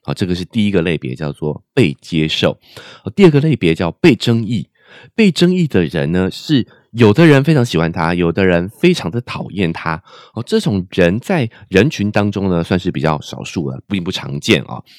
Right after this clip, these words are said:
但是他只要一出现呢，就经常是在一群人当中地位比较高的人。这个呢，就像我们之前节目有提到过的哦，你想要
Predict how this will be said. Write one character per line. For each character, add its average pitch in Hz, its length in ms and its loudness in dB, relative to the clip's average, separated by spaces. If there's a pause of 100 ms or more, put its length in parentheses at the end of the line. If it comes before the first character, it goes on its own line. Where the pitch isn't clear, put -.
(120)
但 131 140 2
是 - 80 -4
他 123 140 2
只 - 120 -4
要 80 180 -2
一 131 100 -6
出 123 260 -6
现 123 340 -2
呢， 82 140 0 (220)
就 117 160 2
经 104 200 -2
常 76 220 -4
是 82 260 -2 (220)
在 92 320 -2
一 110 140 -2
群 78 340 -6
人 76 220 -2
当 85 200 0
中 82 220 -6 (240)
地 117 160 0
位 98 320 2
比 69 160 -8
较 87 320 -2
高 92 240 4
的 76 240 0
人。 65 320 -10 (340)
这 156 120 0
个 135 100 4
呢， 110 160 4
就 113 100 -6
像 120 160 2
我 78 80 0
们 78 280 -2
之 - 180 -4
前 85 240 -4
节 76 140 -2
目 92 120 -2
有 73 140 -2
提 69 220 -12
到 110 160 -4
过 95 200 -4
的 - 120 -10
哦， 71 200 -12
你 107 80 -4
想 107 220 -6
要 110 140 -2